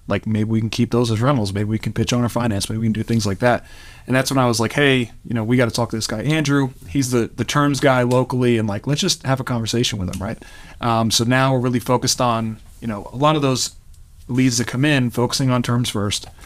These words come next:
Um, and if terms don't work great, we can shift to the wholesale conversation. Uh, but now we're getting to that point where, you know, we're,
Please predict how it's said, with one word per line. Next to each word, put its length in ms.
Um, 380
and 300
if 140
terms 280
don't 140
work 180
great, 240
we 60
can 120
shift 320
to 60
the 80
wholesale 340
conversation. 720
Uh, 180
but 140
now 160
we're 120
getting 200
to 100
that 200
point 300
where, 340
you 80
know, 100
we're, 160